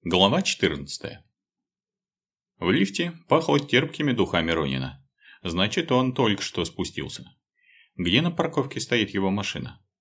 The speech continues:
Как бы так провернуть, чтобы не упустить его из вида, но и не привлечь к себе внимания? Когда дверцы разошлись, Яна рванула к выходу, едва не сбив женщину в чёрном костюме с кучей папок.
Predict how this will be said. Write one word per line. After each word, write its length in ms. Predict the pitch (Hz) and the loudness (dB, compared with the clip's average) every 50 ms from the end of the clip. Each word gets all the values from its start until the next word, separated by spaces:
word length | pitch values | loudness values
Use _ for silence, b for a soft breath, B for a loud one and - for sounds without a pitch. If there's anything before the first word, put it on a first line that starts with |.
| _ _ _ _ _ _ _ _ _ - | _ _ _ _ _ _ _ _ _ -2
Как 240 | - 117 92 80 | -2 -2 -2 0
бы 140 | 80 85 82 | -2 -2 -2
так 340 | - - 101 87 78 - - | -2 0 -2 -2 -2 -2 -4
провернуть, 560 | - 87 85 85 85 95 120 151 175 139 - | -2 0 0 2 0 0 0 -2 -2 -4 -4
чтобы 320 | - - - 95 85 90 85 | -6 -4 -2 -2 -2 0 -2
не 100 | 85 90 | 0 -2
упустить 600 | 98 101 98 95 - - - - 98 82 - - | -2 -4 -4 -4 -4 -4 -4 -4 -4 -4 -4 -4
его 220 | 82 80 82 85 | -4 -2 0 2
из 180 | 85 82 80 87 | 2 2 0 0
вида, 380 | 90 117 156 170 156 147 143 127 | 0 0 0 0 0 0 0 0
но 240 | 107 104 127 165 | 0 0 0 0
и 100 | 170 139 | 0 0
не 160 | 127 104 92 87 | 0 0 0 0
привлечь 520 | 82 - 85 82 80 80 85 123 - - | 2 2 2 2 2 2 -2 -2 -2 -4
к 40 | - | -6
себе 300 | - - 131 104 98 90 | -4 -4 -2 -2 -2 -4
внимания? 600 | 85 98 131 139 123 95 80 76 - - - _ _ _ _ _ _ _ _ _ _ _ _ _ _ _ _ _ _ _ _ _ _ _ _ | -2 -4 -4 -4 -4 -4 -4 -6 -10 -12 -18 _ _ _ _ _ _ _ _ _ _ _ _ _ _ _ _ _ _ _ _ _ _ _ _
Когда 320 | - - 139 143 147 160 147 | -2 0 2 4 6 4 4
дверцы 420 | 117 113 113 98 82 - - - 82 | 4 4 2 2 2 2 -4 -2 -2
разошлись, 600 | 82 78 82 82 - - - - 185 180 - - | -2 0 0 -2 -2 -2 -2 0 0 0 0 0
Яна 320 | 92 98 107 101 87 80 | 0 0 0 2 0 0
рванула 460 | 80 80 80 95 120 139 147 139 104 82 | -2 0 0 0 0 0 0 -2 -2 -4
к 80 | - | -4
выходу, 460 | 85 78 82 80 - - 104 117 143 | -4 -2 -2 -2 -2 -2 -4 -2 -2
едва 380 | 147 127 127 147 139 131 151 151 | -2 0 -2 -2 0 0 -2 0
не 120 | 147 147 | 0 -2
сбив 260 | 135 131 139 135 123 117 | -2 -2 -4 -4 -4 -2
женщину 440 | 127 139 135 127 131 135 127 127 | -4 -4 -4 -4 -4 -4 -4 -4
в 80 | 123 - | -4 -2
чёрном 340 | - 135 127 123 120 120 117 | -2 -2 0 0 -2 -2 -2
костюме 420 | - 117 110 - - 120 117 117 | -4 -6 -6 -4 -4 -4 -4 -4
с 80 | 107 - | -6 -6
кучей 300 | - - 85 82 - 101 | -4 -6 -6 -4 -4 -6
папок. 500 | - - - 67 - - - - - | -4 -2 -4 -4 -4 -10 -14 -14 -18